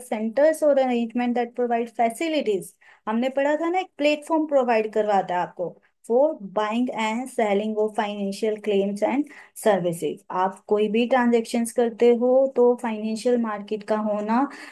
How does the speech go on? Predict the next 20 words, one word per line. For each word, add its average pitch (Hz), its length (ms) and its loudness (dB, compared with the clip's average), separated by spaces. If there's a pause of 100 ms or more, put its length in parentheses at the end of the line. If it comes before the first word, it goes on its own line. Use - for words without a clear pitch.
(140)
जरूरी 190 560 2
है। 165 180 0 (340)
फाइनेंशियल 269 640 0
मार्केट 294 440 2
वहां 269 220 -4
पर 269 200 2
एग्जिस्ट 240 440 2
करती 226 380 0
है 233 140 0
जहां 220 340 -4
पर 220 340 2
भी 247 380 0 (120)
कोई 247 220 6
फाइनेंशियल 220 540 -4
ट्रांजैक्शन 214 600 -2
टेक 214 280 0
प्लेस 208 240 0
होता 175 240 -2
है। 160 100 -2
Whenever 233 520 2